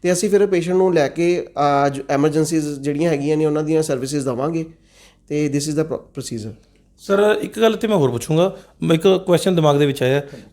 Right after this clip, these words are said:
Speaker 2: ਹੁਣ ਤੱਕ ਸਰ ਕਿੰਨੇ ਕੁ ਪੇਸ਼ੈਂਟ ਇਸ ਤਰ੍ਹਾਂ ਸਿਵਲ ਹਸਪੀਟਲ ਨੇ ਰੈਫਰ ਕਰਕੇ ਤੁਹਾਡੇ ਕੋਲ ਭੇਜ ਦਿੱਤੇ?
Speaker 1: ਅ, ਫਿਲਹਾਲ ਦੇਖੋ, ਹਜੇ ਤੱਕ ਤਾਂ ਇੱਕ ਵੀ ਪੇਸ਼ੈਂਟ ਨਹੀਂ ਆਇਆ ਹੈਗਾ। ਤੋ, ਅ, ਕੋਈ ਵੀ cesarean ਸੈਕਸ਼ਨ ਜਾਂ ਕੋਈ ਵੀ, ਅ, ਆਯੁਸ਼ਮਾਨ ਦੇ through ਤਾਂ ਨਹੀਂ, ਕੋਈ, ਅ, ਰੈਫਰ through ਤਾਂ ਨਹੀਂ ਆਇਆ ਹੈਗਾ, but ਅਸੀਂ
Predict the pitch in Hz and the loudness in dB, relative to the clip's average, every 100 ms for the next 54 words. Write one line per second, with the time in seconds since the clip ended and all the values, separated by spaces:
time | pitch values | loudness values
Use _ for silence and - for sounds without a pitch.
0 | 185 202 220 214 233 220 196 196 196 196 | 0 2 2 2 0 0 2 2 2 0
1 | 180 156 170 165 160 170 170 160 156 143 | -2 0 0 0 0 -2 0 2 2 2
2 | 147 147 147 139 139 135 135 131 123 135 | 0 0 2 0 0 0 0 -2 0 0
3 | 165 139 101 120 120 _ - - _ _ | 2 0 -2 -10 -14 _ -20 -20 _ _
4 | - 147 151 156 156 165 160 147 165 185 | -4 0 2 2 2 0 2 4 4 2
5 | 180 160 180 180 143 147 151 160 160 147 | 0 -2 -2 -2 -2 -2 -4 -2 -2 -2
6 | 156 170 151 135 139 135 135 117 120 117 | -4 -2 -2 -2 0 2 2 0 -2 -2
7 | 180 - _ - - - - 143 143 143 | -4 -6 _ -20 -20 -10 -2 0 2 2
8 | 147 - 135 131 131 131 147 151 165 160 | 0 2 0 0 -2 0 0 2 0 -2
9 | 135 131 147 151 123 139 143 139 139 139 | -2 0 0 -2 -4 -4 -2 -2 -2 0
10 | 151 147 131 - 127 123 143 143 139 143 | -2 -2 -4 -2 -2 -2 0 0 0 -2
11 | 139 143 160 165 139 - 131 127 131 127 | -4 -2 -2 0 -2 -2 -4 -2 0 0
12 | 156 147 143 160 170 143 127 127 165 160 | -2 -2 -2 0 0 0 -2 -2 -2 0
13 | 160 160 180 | 0 0 -2